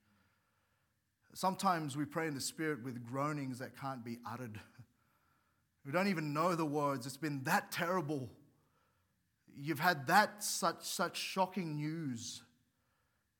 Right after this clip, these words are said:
Y-, you've, you've gone through and there's been such disappointment that day and you just don't even know how to pray. Hey, can I tell you, that's the perfect time to pray. Express your concern. Give it to the Lord.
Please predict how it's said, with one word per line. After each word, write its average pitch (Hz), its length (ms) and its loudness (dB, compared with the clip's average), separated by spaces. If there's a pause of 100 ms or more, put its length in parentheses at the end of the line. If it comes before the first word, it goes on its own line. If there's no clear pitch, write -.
(240)
Y-, 160 120 -8
you've, 165 280 2
you've 143 240 -2
gone 202 260 8
through 202 320 6
and 170 140 4
there's 160 160 4
been 160 180 0
such - 400 2
disappointment 170 760 0
that 151 220 2
day 151 280 4
and 139 200 0
you 156 120 -2
just 214 180 0
don't 208 160 2
even 160 260 0
know 170 160 4
how 175 140 2
to 160 80 0
pray. 143 560 -2 (680)
Hey, 156 160 -6
can 156 100 -4
I 165 80 0
tell 165 220 0
you, 156 80 2
that's 151 180 -2
the 135 60 -6
perfect 147 480 -6
time 120 220 -6
to 110 60 -12
pray. 92 220 -12 (2000)
Express 196 500 -2
your 160 80 -4
concern. 123 360 -8 (1300)
Give 127 220 2
it 185 120 0
to 180 120 -4
the 147 60 -4
Lord. 117 200 -6